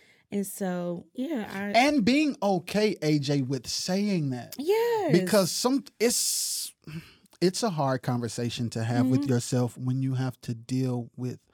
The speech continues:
Speaker 2: the root of any issues.
Speaker 1: Yeah.
Speaker 2: And to get to a place where you're be-, you're beyond hurt enough to take accountability.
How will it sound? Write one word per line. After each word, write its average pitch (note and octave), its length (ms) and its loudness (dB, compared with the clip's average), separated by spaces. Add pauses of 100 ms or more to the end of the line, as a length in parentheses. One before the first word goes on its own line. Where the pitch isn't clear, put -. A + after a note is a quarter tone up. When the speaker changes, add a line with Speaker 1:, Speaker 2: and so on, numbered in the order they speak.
(220)
Speaker 2:
the B2 180 -2
root A#2+ 320 -2
of A#2 140 -8 (100)
any C3+ 260 -2
issues. A2 500 -12
Speaker 1:
Yeah. C4 560 -10 (420)
Speaker 2:
And C3+ 720 -2 (360)
to D#3 120 0
get D#3+ 280 0
to G#3 180 -2
a F3 80 -2
place D3 640 -6 (180)
where B2+ 560 -6 (1120)
you're D3 300 2
be-, C3+ 320 0 (300)
you're C#3+ 260 4
beyond C3+ 800 0 (240)
hurt - 440 -2 (500)
enough C3 480 -2
to A#2 100 -6
take - 300 -6
accountability. G#2 800 -10